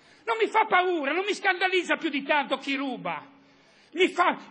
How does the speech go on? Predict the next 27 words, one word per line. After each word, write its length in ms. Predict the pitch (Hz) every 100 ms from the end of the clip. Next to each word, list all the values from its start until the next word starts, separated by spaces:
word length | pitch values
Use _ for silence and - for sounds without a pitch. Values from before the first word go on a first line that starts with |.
| -
paura 680 | - 359 359 392 349 302 254
chi 140 | 262
è 120 | 285
disonesto 720 | 277 302 285 285 320 311 - 285
intellettualmente. 1300 | 254 - 294 294 302 262 262 302 269 208 175 175 143 - - - -
È 120 | 302
la 120 | 330
disonestà 680 | 294 330 330 320 302 381 -
culturale 680 | 349 311 330 320 349 330 302
di 120 | 302
questo 340 | 339 - 320
paese 540 | 302 302 320 302 226 262
che 100 | 277
è 60 |
in 100 | 277
ginocchio 760 | 220 302 302 302 285 226 247 208 - -
attraverso 600 | 320 320 302 311 294 302
i 60 |
mezzi 300 | 285 294 294
di 100 | 269
informazione. 880 | 269 269 269 262 254 285 254 202 160 139 - - - - - - - - - - - - - - - - - -
E 60 | 415
allora 220 | 440 415
che 160 | - 403
paese 420 | 403 403 311 285
è 220 | 233 202 170
questo? 480 | 202 180 156 -